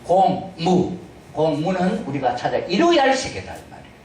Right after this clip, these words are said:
이런 내용을 놓고 볼 때에 용수 중론이 어떤 역할을 했느냐.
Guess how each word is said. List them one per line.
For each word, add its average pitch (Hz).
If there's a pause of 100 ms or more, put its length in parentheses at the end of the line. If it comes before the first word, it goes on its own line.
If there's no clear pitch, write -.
(680)
이런 185
내용을 170
놓고 175
볼 226
때에 202 (720)
용수 147
중론이 170
어떤 -
역할을 254 (220)
했느냐. -